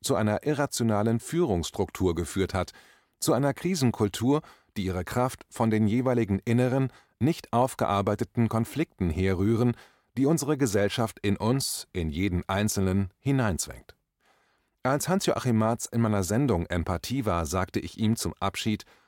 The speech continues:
dass ich ihn für den heutigen Erich Fromm halte, einen Psychologen, der sich im Laufe seines Lebens die Kompetenz angeeignet hat, die wichtigste Lösung für uns Menschen aufzuzeigen,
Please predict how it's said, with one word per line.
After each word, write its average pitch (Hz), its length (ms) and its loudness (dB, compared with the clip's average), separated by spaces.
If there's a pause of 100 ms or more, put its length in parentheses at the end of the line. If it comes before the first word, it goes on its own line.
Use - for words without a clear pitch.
(140)
dass - 160 0
ich 147 160 -4
ihn 160 220 0
für 139 200 -2
den 127 200 0
heutigen 110 380 0
Erich 101 380 -2
Fromm 131 340 0
halte, 82 360 -2 (380)
einen 131 260 2
Psychologen, 131 680 2
der 113 140 2
sich 107 240 -6
im 98 120 2
Laufe 101 360 2
seines 90 320 0
Lebens 98 440 0
die 90 140 -2
Kompetenz 85 680 -2
angeeignet 95 640 -2
hat, 101 180 -4 (400)
die 131 160 0
wichtigste 156 420 -2
Lösung 107 460 2
für 98 140 0
uns 95 180 0
Menschen 95 380 -2
aufzuzeigen, 85 800 -2